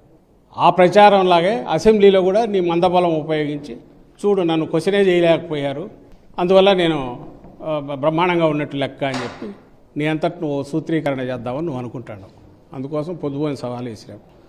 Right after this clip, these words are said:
"So నీకు దమ్ము ధైర్యం ఉంటే ఎక్కడన్నా ఇవ్వు, ప్రతిపక్ష హోదా ఇచ్చివు, జగన్మోహన్ రెడ్డి గారు వస్తారు,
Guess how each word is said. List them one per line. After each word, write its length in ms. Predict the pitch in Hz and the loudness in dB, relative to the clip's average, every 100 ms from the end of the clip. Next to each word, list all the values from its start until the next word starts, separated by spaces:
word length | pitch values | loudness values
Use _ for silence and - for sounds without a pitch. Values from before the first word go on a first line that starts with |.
| _ - | _ -14
"So 100 | 117 | -10
నీకు 140 | 123 | -10
దమ్ము 240 | 107 107 | -8 -6
ధైర్యం 340 | 127 139 135 139 | -4 -2 -2 -4
ఉంటే 200 | 135 143 | -2 -2
ఎక్కడన్నా 400 | 135 143 147 160 | 0 -2 0 0
ఇవ్వు, 240 | 165 127 - - - _ _ _ _ _ _ _ _ _ - | 0 -2 -8 -20 -20 _ _ _ _ _ _ _ _ _ -12
ప్రతిపక్ష 380 | 135 156 143 | -6 -6 -4
హోదా 220 | 139 135 131 | -4 -4 -4
ఇచ్చివు, 480 | 127 131 139 180 240 - - - - | -6 -8 -10 -10 -14 -20 -20 -20 -8
జగన్మోహన్ 320 | 139 147 147 | -4 -2 -4
రెడ్డి 140 | 139 131 | -6 -6
గారు 140 | 127 | -6
వస్తారు, 360 | 123 - 139 | -8 -10 -10